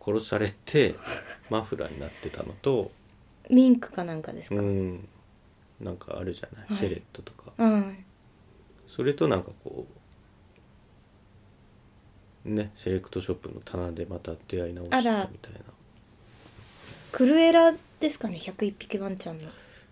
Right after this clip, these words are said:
Speaker 1: クルエラっていうの、僕、百一匹ワンちゃんは一匹も見たことないから、<laughs> ちょっとわかんないんだけど、クルエラって何のこと？
Speaker 2: えっと、クルエラっていうのは、動物の毛皮を、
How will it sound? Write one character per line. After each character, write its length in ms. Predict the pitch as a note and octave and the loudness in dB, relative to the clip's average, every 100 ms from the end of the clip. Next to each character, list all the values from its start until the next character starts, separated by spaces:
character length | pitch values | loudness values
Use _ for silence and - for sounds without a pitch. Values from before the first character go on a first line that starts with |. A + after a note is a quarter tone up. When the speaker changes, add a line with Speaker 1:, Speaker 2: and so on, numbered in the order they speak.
| - - - - - - | -20 -20 -20 -20 -20 -18
Speaker 1:
ク 160 | - A#2+ | -4 2
ル 200 | A#2+ C3+ | 4 6
エ 80 | |
ラ 120 | C3+ B2+ | 6 6
っ 20 | |
て 180 | - A2 | 2 -2
い 40 | |
う 20 | |
の、 60 | F2+ | -2
僕、 440 | F#2 - C#2 C#2+ - | -4 -8 -8 -8 -8
百 240 | G2+ G2+ | -6 -6
一 80 | F#2+ | -8
匹 160 | - | -4
ワ 100 | A2+ | -2
ン 60 | G2+ | -2
ち 80 | - | -4
ゃ 40 | |
ん 40 | E2+ | -8
は 100 | - | -10
一 120 | G2+ - | -12 -12
匹 200 | - A2 | -8 -2
も 80 | G2+ | 0
見 120 | G2 | 0
た 80 | - | -4
こ 80 | |
と 60 | - | -6
な 40 | |
い 40 | E2 - - - | -6 -6 -6 -6
か 60 | |
ら、 220 | - - - | -4 -4 -4
<laughs> 80 | - | -6
ち 60 | |
ょ 20 | |
っ 20 | - | -4
と 100 | F#2+ | -4
わ 40 | |
か 160 | - G2+ | -2 -2
ん 60 | |
な 80 | F#2 | 0
い 40 | G2+ | 0
ん 20 | |
だ 100 | - | 0
け 120 | - | -4
ど、 160 | F2 F2 - | -4 -8 -6
ク 120 | A2+ | 0
ル 100 | A2+ | 6
エ 40 | |
ラ 80 | G2 | 6
っ 20 | C3 | 6
て 100 | - | 2
何 140 | F2 F#2+ | -2 -2
の 80 | E2+ | -4
こ 100 | - | -10
と？ 120 | F#2 - - - - - - - | -12 -14 -20 -20 -20 -20 -20 -2
Speaker 2:
え 80 | B3 | 0
っ 60 | A#3+ - - | 0 -6 2
と、 140 | B3+ A#3 | 4 4
ク 120 | C#4+ | 4
ル 80 | D4+ | 6
エ 100 | D#4 | 6
ラ 100 | D#4 | 6
っ 40 | |
て 120 | D4 | 4
い 20 | |
う 40 | D#4 | 4
の 160 | B3+ | 6
は、 300 | B3 B3+ A3+ | 6 6 6
動 280 | G#3 C#4+ D#4 | 8 8 8
物 220 | D4 D4 | 4 2
の 160 | D4+ D4 | 2 2
毛 160 | D4 C#4 | 4 4
皮 40 | |
を、 800 | C#4 C4+ C4 C4+ C4+ G#3+ F#3 G#3 | 4 4 6 8 8 8 6 -2